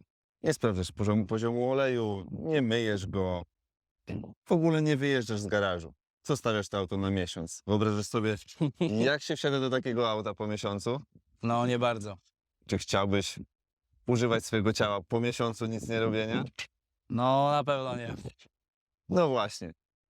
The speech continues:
Speaker 2: No to słuchajcie, naprawdę, naprawdę niezła recepta. Ja może przejdę, e, Damian, do naszych pytań, bo powiedz mi, e,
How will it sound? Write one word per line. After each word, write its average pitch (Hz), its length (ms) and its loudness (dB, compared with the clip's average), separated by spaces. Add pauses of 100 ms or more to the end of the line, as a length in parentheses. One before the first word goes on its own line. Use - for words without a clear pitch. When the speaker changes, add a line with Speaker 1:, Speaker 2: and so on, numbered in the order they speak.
(120)
Speaker 2:
No 151 200 2
to 196 140 -2
słuchajcie, 151 440 -4
naprawdę, 147 460 -6
naprawdę 147 540 -2
niezła 143 380 0
recepta. 139 540 -2 (540)
Ja 131 100 2
może 165 200 -2
przejdę, 170 460 -2 (220)
e, 160 260 2
Damian, 160 400 -2 (100)
do 151 340 -4
naszych 156 320 -6
pytań, 170 320 -2
bo 151 220 0 (400)
powiedz 196 300 -2
mi, 185 300 -8
e, 160 260 -6